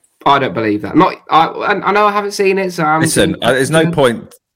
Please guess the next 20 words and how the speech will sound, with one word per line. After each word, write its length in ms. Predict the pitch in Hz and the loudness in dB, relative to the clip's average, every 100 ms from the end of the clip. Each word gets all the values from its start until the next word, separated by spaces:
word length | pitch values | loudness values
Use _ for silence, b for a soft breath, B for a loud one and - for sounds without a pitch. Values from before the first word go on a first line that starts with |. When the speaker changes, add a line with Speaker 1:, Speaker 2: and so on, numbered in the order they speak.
| _ | _
Speaker 2:
There's 180 | 104 104 | -4 -2
no 140 | 127 123 | -2 0
point 280 | 117 98 | 0 0
saying 240 | - 90 87 | 0 -2 -2
he's 160 | 90 | -4
better 200 | 82 82 | -2 -4
than 120 | 64 80 | -4 -6
him. 160 | 78 | -4
He's 140 | 78 80 | -4 -4
better 180 | 76 | -6
'cause 400 | 69 92 - - - - | -4 -6 -6 -10 -14 -6
he's 320 | 92 92 - - | -2 -2 -4 -6
absolutely 560 | 101 - - - 71 - | -4 -4 -8 -8 -8 -8
class, 520 | - 78 64 - - - | -6 -6 -8 -12 -18 -16
Giovanni 340 | 64 67 62 | -12 -10 -10
Brown. 280 | - 64 60 _ _ _ _ - | -8 -10 -10 _ _ _ _ -8
Speaker 1:
Yeah. 280 | 117 - - _ _ _ - | -6 -8 -14 _ _ _ -6
Speaker 2:
But 200 | 78 71 | -4 -2
this 180 | 87 - | -4 -4
kid, 360 | 90 76 - | -2 -2 -6